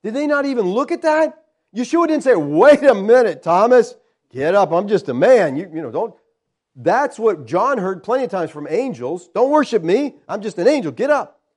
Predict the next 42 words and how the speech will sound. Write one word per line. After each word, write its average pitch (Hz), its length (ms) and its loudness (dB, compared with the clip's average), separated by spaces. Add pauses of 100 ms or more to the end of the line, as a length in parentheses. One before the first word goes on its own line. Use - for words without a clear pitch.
(420)
Yeshua 277 240 -8
didn't 233 200 -6
say 247 240 -2
that. 254 200 -2
Why? 190 260 -10
'Cause 120 220 -20
he's 135 200 -20
God. 175 260 -20 (1300)
And 156 100 -8
he's 175 100 -8
worthy 170 300 -10
of 170 140 -12
our 165 80 -12
worship. 170 340 -16 (1120)
Look 208 100 -8
at 240 60 -6
the 190 80 -8
scriptures 175 480 -10
say. - 200 -20 (1600)
"While 156 180 -4
honoring 285 440 0
him, 254 160 0
we 240 80 2
don't 220 200 2
worship 156 300 -6
him." - 140 -20 (160)
Okay? 185 420 0 (1120)
Well, 190 500 0 (300)
Yeshua 262 360 -4
himself 233 500 -2
that 160 320 -6
said, 165 340 -2
"If 123 120 -10
you 131 120 -10
don't 156 280 -4
honor 151 280 -4
him, 143 200 -10
you 120 80 -12
don't 127 220 -8
honor 110 260 -12
the 95 80 -20
Father." 71 360 -20